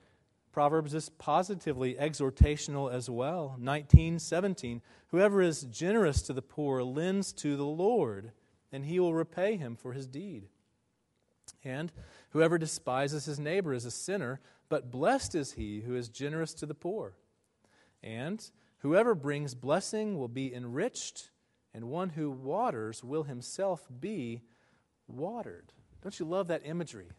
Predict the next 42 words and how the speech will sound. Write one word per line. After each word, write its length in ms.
that 160
God 320
gives 220
to 180
us? 120
The 100
one 200
who 260
is 140
willing 360
to 140
water 680
those 360
in 180
need 240
will 200
himself 600
then 240
be 260
watered 720
as 540
the 100
Lord 320
provides 440
and 140
cares 340
for 120
him. 280
The 80
imagery 280
is 100
so, 360
so 200
beautiful 560
there 320
that, 200
that 340
the 60
Proverbs 520
give 260
to 220
us. 260